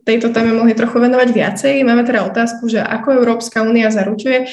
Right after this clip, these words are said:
že sa do konferencie zapájajú proper-, proporcionálne aj ženy alebo marginalizované skupiny. Tak by som vás, um, všetkých vlastne po rade poprosila vlastne o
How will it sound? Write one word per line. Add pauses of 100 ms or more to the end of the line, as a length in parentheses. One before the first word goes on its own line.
(140)
že
sa
do
konferencie
zapájajú
proper-,
proporcionálne
aj
ženy (160)
alebo
marginalizované
skupiny.
Tak
by
som
vás,
um,
všetkých
vlastne
po
rade (320)
poprosila
vlastne
o